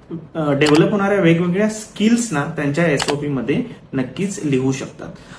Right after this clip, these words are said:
तर या ॲक्टिव्हिटीज शाळेमध्ये असताना जोपासणं आणि त्या ॲक्टिव्हिटीजच्या माध्यमातून एसओपी कसं तयार करता येईल, हे हळूहळू शिकणं. letter of recommendation म्हणजे काय आणि ते कसे तयार करता येतील, तर त्याच्यासाठी शिक्षकांच्या बरोबर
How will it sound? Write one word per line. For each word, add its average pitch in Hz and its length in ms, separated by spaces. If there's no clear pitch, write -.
तर 233 120
या 226 220
ॲक्टिव्हिटीज 214 600
शाळेमध्ये 185 460
असताना 170 300
जोपासणं 143 480
आणि 196 140
त्या 202 160
ॲक्टिव्हिटीजच्या 220 600
माध्यमातून 185 560
एसओपी 202 380
कसं 233 360
तयार 196 220
करता 147 380
येईल, 135 180
हे 170 160
हळूहळू 160 420
शिकणं. 131 400
letter 180 260
of 247 240
recommendation 208 580
म्हणजे 151 340
काय 117 340
आणि 156 300
ते 208 60
कसे 202 360
तयार 165 240
करता 131 340
येतील, 117 400
तर 147 80
त्याच्यासाठी 196 920
शिक्षकांच्या 196 640
बरोबर 202 340